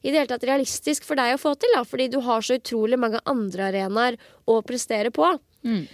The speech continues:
Speaker 1: Ta hensyn til deg selv, ta utgangspunkt i deg selv.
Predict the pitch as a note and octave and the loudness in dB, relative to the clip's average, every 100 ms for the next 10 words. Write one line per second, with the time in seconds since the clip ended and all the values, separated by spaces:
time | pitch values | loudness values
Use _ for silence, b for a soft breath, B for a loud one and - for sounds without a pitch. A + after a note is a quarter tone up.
0 | _ - D4 D4+ E4+ D#4+ A3+ - B3 - | _ -6 2 4 4 0 -2 -2 -4 -2
1 | C#4+ D4 - D4+ D#4+ - D4+ - E4 A#3+ | 0 0 2 2 2 0 -4 4 4 4
2 | - G#3 G3+ - A#3+ A3 - C4+ C4+ D4 | 0 -8 -6 -6 -4 -6 -4 -2 0 2
3 | D#4+ G4 | 2 2